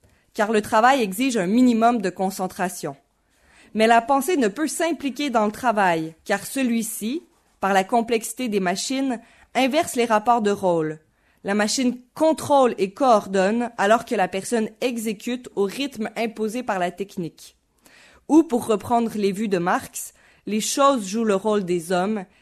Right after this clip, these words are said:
et les hommes le rôle des choses. Ni évasion, ni implication,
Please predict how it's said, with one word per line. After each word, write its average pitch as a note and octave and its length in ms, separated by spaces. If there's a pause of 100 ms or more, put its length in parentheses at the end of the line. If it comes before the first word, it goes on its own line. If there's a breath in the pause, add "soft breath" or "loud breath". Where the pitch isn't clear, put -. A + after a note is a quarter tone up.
(120)
et F#3 80
les G3+ 260
hommes A#3 180
le G3 80
rôle G3+ 260
des F3+ 120
choses. - 540 (1200 soft breath)
Ni C#4 340
évasion, A#3 720 (100)
ni B3 280
implication, G3+ 760